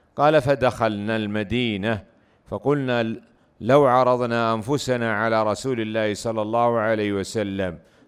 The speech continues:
نسأله عن حالنا وعن فعلنا وعن فرارنا من العدو،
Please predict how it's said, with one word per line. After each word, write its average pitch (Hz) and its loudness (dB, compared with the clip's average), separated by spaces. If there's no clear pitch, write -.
نسأله 110 0
عن 104 -6
حالنا 113 -2
وعن 107 -2
فعلنا 117 0
وعن 110 -6
فرارنا 113 0
من 113 -4
العدو، 110 0